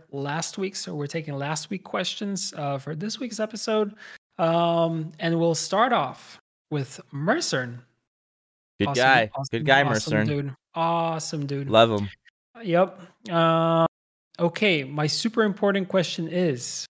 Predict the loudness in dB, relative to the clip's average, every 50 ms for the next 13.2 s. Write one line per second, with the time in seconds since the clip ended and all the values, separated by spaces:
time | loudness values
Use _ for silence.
0 | _ -12 -10 -4 -2 0 0 2 2 4 4 2 2 0 -2 -4 -4 -6 -6 -6
1 | -4 -2 0 0 0 -2 -2 -2 0 0 0 0 0 -2 -4 -4 -4 -4 -2 -2
2 | -4 -4 -8 -2 2 4 4 4 4 2 0 2 2 2 2 2 4 6 6 6
3 | 6 6 4 0 -6 -20 -20 _ _ _ _ _ -10 -8 -8 -8 -6 -4 -2 0
4 | 0 0 -2 -4 -4 -6 -8 -10 -10 -8 -4 -2 -2 -2 -2 -4 -4 -8 -8 -8
5 | -10 -14 -18 _ _ _ _ _ _ -8 -6 -4 -4 -6 -6 -8 -10 -14 -16 -18
6 | _ _ 6 6 6 6 2 _ -4 0 2 4 4 4 4 2 2 4 4 4
7 | 4 4 4 4 2 2 0 2 4 4 6 6 6 4 4 6 4 4 6 4
8 | 4 2 2 2 4 6 6 6 6 6 4 4 4 4 0 -4 -2 -2 0 0
9 | 0 0 0 0 0 2 2 2 4 6 6 6 6 6 4 2 2 0 -4 -12
10 | _ _ _ _ _ _ _ _ _ _ _ _ _ -2 2 4 6 6 6 4
11 | 2 0 0 0 0 2 2 0 0 0 0 0 -2 -2 -2 -2 0 0 0 0
12 | -2 -4 -8 -10 -8 -4 0 2 2 2 4 6 4 4 4 2 2 2 2 2
13 | 2 0 -2